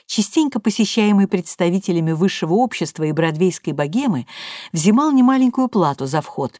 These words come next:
пять долларов. Но, очутившись внутри, посетители попадали в роскошную залу, напоминавшую сады Версаля, или шли наверх играть в пинг-понг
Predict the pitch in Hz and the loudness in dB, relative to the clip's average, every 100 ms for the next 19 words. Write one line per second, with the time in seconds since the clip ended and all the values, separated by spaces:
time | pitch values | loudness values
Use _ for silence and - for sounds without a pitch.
0 | _ 160 214 202 160 131 110 113 117 - | _ -4 -4 -2 -4 -4 -4 -8 -12 -16
1 | _ _ _ _ _ _ _ _ - 156 | _ _ _ _ _ _ _ _ -8 -2
2 | 151 135 151 - 170 - 135 - 139 127 | -2 -2 -8 -2 -4 -4 -10 -6 -6 -4
3 | 165 233 247 - - - - - 190 - | 0 0 0 -6 -20 -20 -20 -4 -2 0
4 | 170 262 269 240 226 208 - 160 170 220 | -2 -4 -2 2 2 0 0 0 2 2
5 | 175 180 - - 254 - 226 208 165 170 | 0 -2 -4 -4 -4 2 2 2 2 0
6 | 151 143 143 - 151 143 175 202 - 156 | 0 -2 -6 -6 -4 -2 -2 -2 -2 -2
7 | - 147 165 160 165 - 151 123 107 104 | -2 0 0 0 -2 -2 0 -2 -4 -14
8 | _ _ _ _ _ _ - 269 226 - | _ _ _ _ _ _ 0 4 4 4
9 | 202 196 151 139 233 - 160 151 156 - | 2 2 2 2 0 0 -4 -2 -4 -4
10 | 170 143 - 240 269 - | -6 -6 -6 -2 0 -2